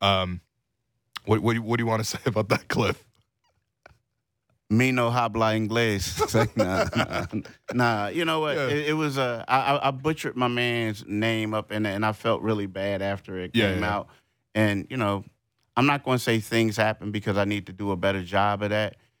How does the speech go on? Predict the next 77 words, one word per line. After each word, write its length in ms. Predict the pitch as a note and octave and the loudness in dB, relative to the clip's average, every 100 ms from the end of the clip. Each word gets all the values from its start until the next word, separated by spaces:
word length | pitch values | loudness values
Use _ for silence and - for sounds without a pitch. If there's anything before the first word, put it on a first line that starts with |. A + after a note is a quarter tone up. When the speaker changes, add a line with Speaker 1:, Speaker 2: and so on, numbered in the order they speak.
| _ | _
Speaker 2:
but, 120 | - G#2+ | 2 2
but 200 | A2+ A2 | 4 2
I 100 | A2 | 2
felt 400 | - A#2 - _ - | 0 0 0 _ -6
extremely, 1200 | G2+ - - G#2 A2 A2+ G#2+ G2 F#2+ F#2 E2+ - - | -6 -6 -14 -2 2 2 0 -2 -4 -6 -10 -16 -6
uh, 220 | F#2 F2+ | -2 -2
bad 380 | D#2+ F#2+ G2 F#2+ | -2 -2 -2 -2
about 360 | F#2 F#2+ F#2+ F#2 | -2 0 0 -4
it 140 | - - | -8 -10
'cause 80 | F#2 | -10
I 40 | |
was 120 | F2 | -10
like, 140 | - _ | -14 _
"Dang, 400 | - - G2+ - _ | -20 -18 -18 -20 _
I, 200 | - G2 | -14 -12
I 40 | G2+ | -12
can't 220 | - F#2+ | -12 -12
believe 220 | F2+ F#2 | -8 -6
I 100 | E2+ | -6
did 200 | D#2+ F2+ | -4 -6
it." 120 | E2 - | -6 -4
So, 220 | G#2+ G2 - - | 0 0 -2 0
Speaker 1:
Mm. 320 | A2 G2 G2 | 0 0 0
Speaker 2:
you 60 | |
know 60 | A#2 | 2
what 20 | |
I 40 | A#2+ | 2
mean? 280 | A#2+ A#2 A2+ | 2 0 0
It 40 | |
is 180 | B2 C3 | -2 -2
Speaker 1:
All 60 | - | -2
right. 60 | |
Speaker 2:
what 100 | G#2+ | -2
it 140 | A2 G#2 | -4 -4
is, 440 | A2 A2 G#2+ G2+ _ - | -4 -4 -6 -10 _ -10
and, 380 | F#2+ F#2+ F#2 F2+ _ _ _ - | -6 -4 -6 -8 _ _ _ -4
and 280 | G2 G2 F#2 | 0 2 4
y'all 200 | G#2+ G#2+ | 4 4
had 260 | G#2+ G2+ | 0 -2
to 80 | F#2 | -4
remind 500 | F#2+ F#2+ F#2+ G2 G2+ | -4 -2 0 0 0
me 120 | G2+ | -2
of 140 | G2 G2 | -2 0
Speaker 1:
Yeah, 220 | B2+ A2 | 0 0
I'm 80 | A#2 | -2
sorry, 300 | - F#2+ F#2 | -2 -2 -2
Speaker 2:
it. 40 | |
Speaker 1:
man. 300 | G2+ A2+ D3+ | 0 0 0
Speaker 2:
It's 100 | B2 | 0
all 220 | G#2+ G2 | 2 0
Speaker 1:
<laughs> 0 | |
Speaker 2:
good. 120 | F2 F3+ | 0 0
Speaker 1:
I'm 80 | D#4 | 0
sorry, 260 | - G#3 | 0 0
Speaker 2:
It's, 80 | F#3 | 0
Speaker 1:
man. 80 | F3+ | 2
Speaker 2:
no, 100 | F3 | 2
Speaker 1:
You, 40 | F3 | 2
Speaker 2:
it's 80 | E3+ | 0
Speaker 1:
you, 60 | |
Speaker 2:
all 220 | D#3+ C3 A#2 | 0 0 0
Speaker 1:
you 80 | |
really 120 | A#3 A3 | 0 0
Speaker 2:
good. 60 | |
Speaker 1:
took 100 | D#3+ | 0
the 60 | C#3+ | 0
Speaker 2:
It's 100 | A2+ | 2
all 60 | D3 | 2
Speaker 1:
time 100 | D3 | 2
Speaker 2:
good. 60 | |
Speaker 1:
out 40 | C#3+ | 0
of 80 | |
your 100 | C3 | 0
day. 260 | G2+ G#2+ A2+ | 0 2 2
It's 160 | B2+ C3+ | 2 2
off 280 | G#2+ A#2 | 2 0
day. 340 | A2 A#2 A2+ | 0 0 0